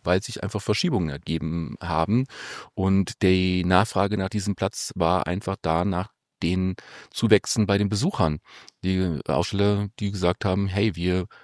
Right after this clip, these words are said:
wollen die Besucher bei uns am Stand begrüßen, dafür brauchen wir aber mehr Platz“,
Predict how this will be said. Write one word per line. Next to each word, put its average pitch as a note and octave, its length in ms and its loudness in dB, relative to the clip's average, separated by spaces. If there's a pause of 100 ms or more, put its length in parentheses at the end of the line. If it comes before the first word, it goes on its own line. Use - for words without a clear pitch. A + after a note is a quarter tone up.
(360)
wollen F#2+ 260 4
die F#2+ 80 4
Besucher G2 320 0
bei F#2+ 80 4
uns F#2 160 4
am F2+ 140 0
Stand E2+ 280 0
begrüßen, G#2+ 680 0 (160)
dafür E2 220 4
brauchen E2+ 280 4
wir E2+ 80 0
aber E2+ 180 2
mehr G2+ 140 0
Platz“, - 340 0